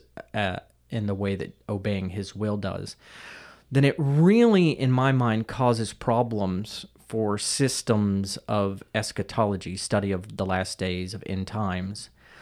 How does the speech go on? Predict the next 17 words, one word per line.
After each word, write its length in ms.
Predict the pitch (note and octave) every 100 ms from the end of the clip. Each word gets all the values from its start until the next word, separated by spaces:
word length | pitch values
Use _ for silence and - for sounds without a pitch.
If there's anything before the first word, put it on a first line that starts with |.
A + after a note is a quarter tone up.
| - -
that 160 | A#2+
say 240 | - D#3 C#3+
at 100 | -
some 300 | - F3 F#3+
point 260 | - D3+
in 80 | B2
the 60 | G#2+
future, 760 | - C#3 C3+ - F2+ F#2 A2 - _ - G#2+
Jesus 480 | C3+ D#3 D3+ C#3
is 140 | C3 G#2+
going 260 | B2 A#2 A2
to 100 | A2+
return 760 | G2+ - C#3 A#2 F#2+ F#2+ G2+ - -
and 180 | A2+
then 240 | A2+ G#2+ G#2
set 560 | - - - E3 E3+ -
up, 360 | B2 A#2+ -